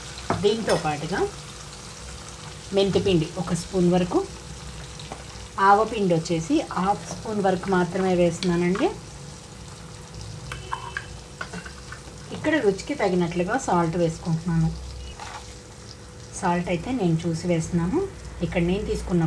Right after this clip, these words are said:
క్వాంటిటీకి అయితే పావు కప్పు వరకు పడుతుందండి. మళ్ళీ సరిపోకపోతే పులుపుకు తగినట్లుగా ఒక్కసారి మీరు చూసి కలుపుకోవచ్చు. ఇక్కడ కారం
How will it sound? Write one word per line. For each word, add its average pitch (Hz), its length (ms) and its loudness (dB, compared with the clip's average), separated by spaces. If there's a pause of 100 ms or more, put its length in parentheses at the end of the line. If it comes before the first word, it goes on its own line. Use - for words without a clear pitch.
క్వాంటిటీకి 165 520 2
అయితే 190 140 -2 (120)
పావు 160 280 6
కప్పు 165 240 0
వరకు 160 280 0
పడుతుందండి. 165 600 4 (2750)
మళ్ళీ 214 260 2
సరిపోకపోతే 175 600 4 (120)
పులుపుకు 190 380 2
తగినట్లుగా 160 460 4 (120)
ఒక్కసారి 165 420 0
మీరు 156 180 4
చూసి 175 240 -2
కలుపుకోవచ్చు. 143 560 -4 (1700)
ఇక్కడ 165 180 -2 (140)
కారం 202 280 8